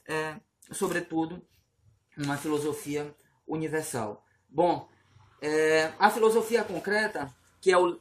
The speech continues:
o décimo livro da primeira fase, e é o livro que recebe o nome de sua própria filosofia, é um dos mais importantes. Então, é difícil dizer qual a porta de entrada para o Mário Ferreira dos Santos, como é difícil dizer qual, em específico, como é difícil dizer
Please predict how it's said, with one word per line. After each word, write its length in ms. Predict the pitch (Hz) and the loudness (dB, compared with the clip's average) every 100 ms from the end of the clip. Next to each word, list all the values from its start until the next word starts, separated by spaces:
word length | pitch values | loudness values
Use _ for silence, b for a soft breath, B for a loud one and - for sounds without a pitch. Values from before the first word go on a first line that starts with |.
| - | -6
o 260 | 147 170 | -2 0
décimo 480 | 156 185 226 226 185 | 2 4 4 2 -2
livro 540 | 160 185 220 135 123 - | -2 0 -2 -2 -4 -2
da 180 | 151 160 | 2 2
primeira 360 | 165 160 147 | 2 -2 0
fase, 540 | 151 202 202 165 139 - _ _ - | 2 2 2 0 -6 -12 _ _ 0
e 100 | 170 | 6
é 60 | |
o 80 | 175 | 6
livro 280 | 175 202 202 | 6 0 -2
que 80 | 202 | -2
recebe 420 | 180 170 208 190 | -4 0 0 2
o 80 | 180 | 0
nome 240 | 170 170 | 0 -4
de 100 | 160 | -4
sua 140 | 160 160 | -6 -2
própria 300 | 160 151 156 | -2 -2 -4
filosofia, 540 | 156 151 143 135 214 202 | -2 -2 -2 -2 -2 0
é 60 | |
um 100 | 220 | 0
dos 140 | 214 202 | 0 2
mais 220 | 196 190 | 2 0
importantes. 640 | 185 180 165 147 127 - _ b b | -6 -8 -6 -6 -6 -8 _ b b
Então, 200 | b 170 175 180 175 | b 0 2 0 0
é 80 | 196 | 0
difícil 420 | 240 262 262 202 | 0 -2 -2 0
dizer 300 | 185 170 190 | -2 0 2
qual 180 | 196 185 | 4 4
a 80 | |
porta 340 | 185 196 202 196 | 4 2 2 -2
de 100 | 170 | -6
entrada 420 | 165 170 180 165 | -4 0 2 0
para 120 | 156 | -4
o 40 | 160 | -2
Mário 200 | 156 156 | -2 -2
Ferreira 200 | 156 135 | -6 -6
dos 80 | |
Santos, 320 | - 220 220 - b | -2 -2 -2 -8 b
como 160 | b 208 | b 4
é 60 | 196 | 4
difícil 300 | - 208 180 | 0 -4 -4
dizer 420 | 185 202 202 - | 0 0 0 -4
qual, 240 | 190 180 - - | -2 -2 -2 -18
em 240 | - 156 170 | -10 -4 -4
específico, 600 | 165 143 214 202 - - | -2 -4 -4 -6 -8 -6
como 120 | 180 | -2
é 60 | |
difícil 320 | 180 196 196 180 | -2 -2 -4 -2
dizer 460 | 190 165 196 196 | -2 0 -2 -2